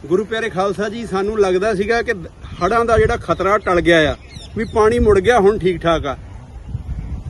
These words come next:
ਆ ਇੱਥੇ ਮਢਾਲਾ ਛੰਨਾ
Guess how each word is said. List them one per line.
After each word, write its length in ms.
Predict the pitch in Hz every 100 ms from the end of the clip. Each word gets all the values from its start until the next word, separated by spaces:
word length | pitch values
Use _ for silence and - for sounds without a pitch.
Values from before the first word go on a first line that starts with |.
| - -
ਆ 220 | 208 220
ਇੱਥੇ 540 | 202 202 240 240 240 240 - -
ਮਢਾਲਾ 460 | 180 196 180 151 185
ਛੰਨਾ 540 | - 381 381 415 269